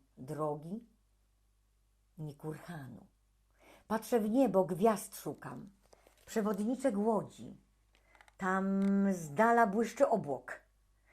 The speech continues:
tam jutrzenka wschodzi. To błyszczy Dniestr, to weszła lampa Ackermanu. A teraz czas dnia. Tak,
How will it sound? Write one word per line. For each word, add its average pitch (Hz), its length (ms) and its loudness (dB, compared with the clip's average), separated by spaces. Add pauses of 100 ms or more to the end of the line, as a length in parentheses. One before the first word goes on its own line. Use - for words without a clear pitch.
(240)
tam 262 300 2
jutrzenka 269 640 2
wschodzi. - 640 -14 (1300)
To 165 120 -10
błyszczy 185 720 -4 (560)
Dniestr, 202 640 -2 (1400)
to 165 100 -10
weszła 170 380 -4
lampa 170 460 -2
Ackermanu. 156 760 -10 (1900)
A 165 80 -12
teraz 180 360 -6
czas - 420 -14 (340)
dnia. 135 280 -12 (1200)
Tak, - 540 -12